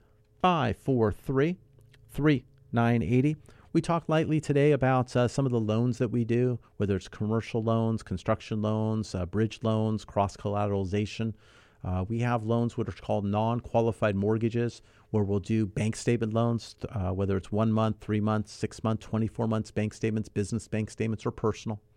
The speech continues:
when they're self-employed. Uh, we'll look at, uh, I T I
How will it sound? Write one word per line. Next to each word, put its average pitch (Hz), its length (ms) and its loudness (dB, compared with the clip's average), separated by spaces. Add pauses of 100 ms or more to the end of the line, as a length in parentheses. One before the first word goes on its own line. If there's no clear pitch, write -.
(480)
when 104 140 0
they're 104 200 2
self-employed. 110 760 0 (1200)
Uh, 101 260 2
we'll 101 160 -2
look 110 240 0
at, 110 240 -2
uh, 107 320 2
I 113 300 0
T 127 360 -8
I 110 220 -2